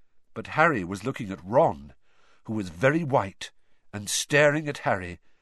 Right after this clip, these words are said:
as though he was a ghost. "Harry," he said very seriously, "whoever put your name in that goblet, I, I reckon they're trying to do you in." It was as though the last few weeks had never happened,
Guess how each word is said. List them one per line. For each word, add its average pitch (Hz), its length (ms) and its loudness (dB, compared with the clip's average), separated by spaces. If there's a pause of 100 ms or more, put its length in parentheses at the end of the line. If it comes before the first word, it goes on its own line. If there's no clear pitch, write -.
(220)
as - 120 -10
though 120 180 -2
he 110 120 -4
was 113 180 -4
a 131 40 -4
ghost. 104 600 -4 (1800)
"Harry," 120 500 4 (420)
he - 160 -10
said 85 380 -2 (160)
very 104 240 0
seriously, 78 680 -8 (1000)
"whoever 190 380 6
put - 260 -2
your 156 140 0
name 151 260 0
in 123 140 -4
that 139 240 4
goblet, 92 500 0 (580)
I, 139 220 4 (1000)
I 156 100 8
reckon 190 280 4
they're 180 100 2
trying 202 260 2
to 160 80 -2
do 160 200 2
you 190 260 4
in." 131 360 2 (1120)
It 104 160 -6
was 101 200 -4
as 104 180 -4
though 143 260 2
the 123 140 -2
last 131 500 4
few 127 320 -4
weeks 110 460 -4
had 95 160 -8
never 117 320 0
happened, 87 540 -8